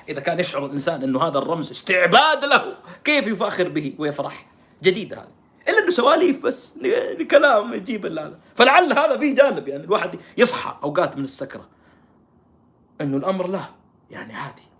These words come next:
أمر آخر، المحلات اللي كانت ترسل رسائل وتكتب للبنات: "ما نبغى بنت منقبة". ال-، ال-، ال-،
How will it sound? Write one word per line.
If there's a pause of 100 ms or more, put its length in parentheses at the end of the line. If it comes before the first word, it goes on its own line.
(380)
أمر (160)
آخر،
المحلات
اللي
كانت
ترسل
رسائل
وتكتب
للبنات: (880)
"ما
نبغى
بنت (300)
منقبة". (2000)
ال-،
ال-،
ال-،